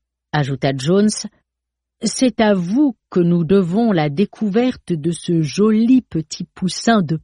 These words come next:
Pâques en guimauve. Il est donc normal que le produit de l'échange vous revienne. Mais je m'en remets entièrement à vous.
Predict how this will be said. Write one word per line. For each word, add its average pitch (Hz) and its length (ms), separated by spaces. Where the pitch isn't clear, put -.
Pâques 196 340
en 156 160
guimauve. 156 720
Il 160 140
est 151 60
donc 151 220
normal 156 360
que 143 100
le 131 100
produit 147 400
de 139 120
l'échange 175 640
vous 147 140
revienne. 147 540
Mais 240 220
je 208 120
m'en 226 180
remets 208 280
entièrement 180 600
à 151 200
vous. 151 320